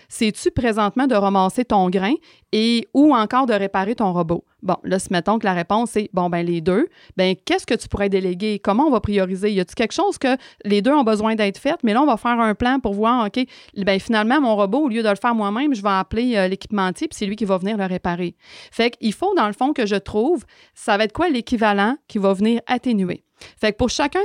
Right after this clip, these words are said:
des éléments pour lesquels j'identifie que c'est un facteur qui est présent dans la situation que je vis,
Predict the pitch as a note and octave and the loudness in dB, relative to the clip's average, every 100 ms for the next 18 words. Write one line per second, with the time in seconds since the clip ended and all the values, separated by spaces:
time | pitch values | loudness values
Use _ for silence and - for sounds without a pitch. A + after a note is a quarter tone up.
0 | F4 A3+ A#3+ A3+ A3+ A#3 A#3+ G#3+ G#3 G3 | 2 2 0 0 0 0 0 0 0 0
1 | A#3+ A3+ G3+ G#3 G3+ G3 - C#4+ - G#3+ | 0 0 0 0 -2 -4 -4 -4 -2 0
2 | G3 G#3 G3+ A3+ A#3+ - G3+ - G3+ G3+ | 0 -2 -2 0 -2 -4 -8 -2 -2 0
3 | G#3+ F#3+ F3+ - G3+ F3+ - G#3 G#3 F#3+ | -2 -4 -6 -6 -4 -2 -2 -2 0 -2
4 | F#3 A3 | -2 -4